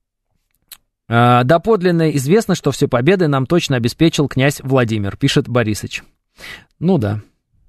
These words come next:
«Польша», пишет Григорий, «Польша». Польша, Финляндия, да много чего. Просто если так взглянете, э, на размеры Российской империи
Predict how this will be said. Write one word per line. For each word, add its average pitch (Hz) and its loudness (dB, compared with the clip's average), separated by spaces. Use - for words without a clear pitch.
«Польша», 262 2
пишет 127 -6
Григорий, 117 0
«Польша». - -2
Польша, 277 0
Финляндия, 135 2
да 127 -2
много 175 2
чего. 120 -2
Просто 170 -2
если 151 2
так 123 -2
взглянете, 131 -2
э, 104 -8
на 117 0
размеры 117 0
Российской 113 0
империи 107 0